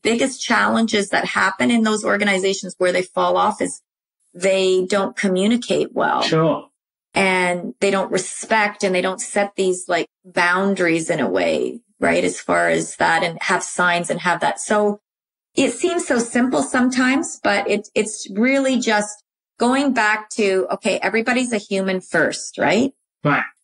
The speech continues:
Speaker 1: You have a life outside of work for the most part, other than, I mean, sometimes entrepreneurs, that's their life. They have their purpose, right? But if your mission and your vision and values aligned and you're actually living it,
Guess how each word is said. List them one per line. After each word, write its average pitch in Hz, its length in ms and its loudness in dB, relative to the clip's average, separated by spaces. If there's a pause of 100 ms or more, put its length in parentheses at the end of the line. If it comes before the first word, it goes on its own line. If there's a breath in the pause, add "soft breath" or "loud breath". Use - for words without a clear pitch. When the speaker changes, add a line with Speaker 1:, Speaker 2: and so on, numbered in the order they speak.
Speaker 1:
You 226 140 4
have 254 260 2
a 226 80 2
life 208 400 0 (120)
outside 185 800 0
of 170 100 -4 (160)
work 165 260 -2 (140)
for 185 120 0
the 170 100 -6
most 170 280 -4
part, - 160 0
other 302 200 2
than, 269 180 0
I 254 160 0
mean, 247 200 2
sometimes 233 460 -2
entrepreneurs, 175 680 -2
that's - 260 -2
their 151 140 -2
life. 175 300 0
They 185 100 0
have 170 180 -2
their - 140 2
purpose, - 640 -2
right? 214 320 2 (400)
But 269 140 2
if 302 140 -2
your 330 200 0
mission 320 360 -2
and 277 120 0
your 247 120 0
vision 247 280 0
and 208 160 -2
values 214 580 2
aligned 202 420 2
and 202 120 -2
you're 185 140 -2
actually 190 340 -2
living 175 380 -2
it, 320 180 0